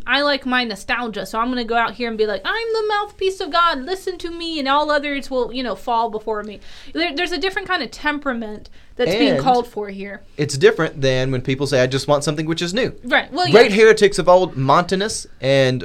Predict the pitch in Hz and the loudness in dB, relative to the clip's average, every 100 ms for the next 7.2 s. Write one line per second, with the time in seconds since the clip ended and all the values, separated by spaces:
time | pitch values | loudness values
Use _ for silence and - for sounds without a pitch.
0 | - 127 143 - 139 143 156 - 127 123 | -6 0 0 0 -2 0 0 0 -4 -4
1 | - 185 185 - - - - - 95 104 | -2 0 -2 -6 -20 -20 -18 -8 -4 0
2 | 131 - 147 143 143 - - 131 123 139 | 0 0 0 2 4 2 0 -2 0 0
3 | 156 269 - 254 - - 113 135 131 131 | 0 -4 -2 -4 -4 -4 2 6 6 6
4 | 135 123 123 117 127 165 156 160 151 139 | 4 0 0 -10 -8 -4 -2 0 0 -2
5 | 135 131 - 147 165 185 151 156 135 156 | -4 -4 -2 2 2 2 -2 -2 -4 -4
6 | - 147 - 123 123 127 123 139 120 110 | -4 -4 -4 -6 -6 -6 -4 -2 -2 -4
7 | 107 104 | -6 -14